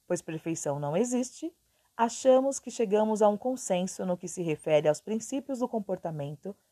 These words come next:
para se ensinar a pais. O que eu gostaria é que você pudesse participar de nosso curso vivencial, chamado Programa de Qualidade na Interação Familiar. Mas é impossível atingir um número tão grande de pessoas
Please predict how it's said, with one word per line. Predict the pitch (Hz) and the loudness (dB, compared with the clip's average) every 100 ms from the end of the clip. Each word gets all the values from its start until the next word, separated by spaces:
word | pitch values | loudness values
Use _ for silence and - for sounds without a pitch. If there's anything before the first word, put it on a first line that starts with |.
| _ _ | _ _
para | 302 294 294 277 | 2 4 4 2
se | - - | -4 -4
ensinar | 277 262 294 254 175 | -4 -2 -2 4 6
a | 185 | 4
pais. | - 190 156 160 - _ _ _ _ _ _ _ | 2 -6 -8 -10 -18 _ _ _ _ _ _ _
O | - 247 | -6 0
que | |
eu | 320 | 2
gostaria | 302 262 208 196 196 | 2 2 -2 0 0
é | |
que | 190 202 | 0 -4
você | 190 - | -6 -6
pudesse | - 180 180 185 185 | -8 0 2 2 0
participar | 196 185 226 - 226 - 196 | -2 0 0 -2 -8 -2 -2
de | 190 | 0
nosso | 196 190 - | -2 -2 -6
curso | - 185 185 | -8 -8 -6
vivencial, | 196 190 190 - 196 156 143 _ _ _ | -4 -2 -4 -4 -4 -4 -8 _ _ _
chamado | - 202 202 165 143 139 139 - | 0 4 4 4 0 -8 -16 -4
Programa | 170 160 185 233 269 | -2 2 4 4 0
de | - | 0
Qualidade | 233 196 160 165 185 208 | 0 2 0 2 2 2
na | 214 | -2
Interação | 196 190 175 165 165 | -2 -2 -2 -2 -8
Familiar. | 185 185 190 202 147 139 _ _ _ _ _ - | -6 -4 2 2 2 -4 _ _ _ _ _ -2
Mas | 233 254 | 2 4
é | |
impossível | 262 262 277 - 269 277 269 | 2 0 -6 -8 -8 0 0
atingir | - 220 214 | 0 -4 -2
um | 208 | 0
número | 208 202 196 | 0 0 0
tão | 202 190 | -2 2
grande | 180 170 165 | 2 2 -4
de | |
pessoas | 170 175 - 170 147 147 143 - | -8 -10 -8 -6 -6 -6 -10 -14